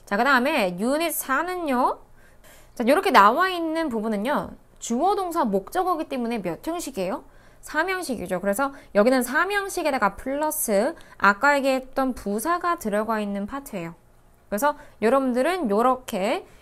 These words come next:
일, 이, 삼 형식을 오늘 하고 간다라고 생각을 하시면 돼요. 자, 봅시다. 유닛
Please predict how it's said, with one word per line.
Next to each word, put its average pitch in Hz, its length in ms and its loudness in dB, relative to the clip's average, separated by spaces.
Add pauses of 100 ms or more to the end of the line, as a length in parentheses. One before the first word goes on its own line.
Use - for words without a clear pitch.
(140)
일, 381 420 2
이, 277 180 -2
삼 370 240 -4
형식을 381 460 -2
오늘 294 260 2
하고 330 280 0
간다라고 269 840 0
생각을 262 300 -4
하시면 202 260 -6
돼요. 196 380 2 (240)
자, 226 140 2
봅시다. 254 420 4 (580)
유닛 339 340 2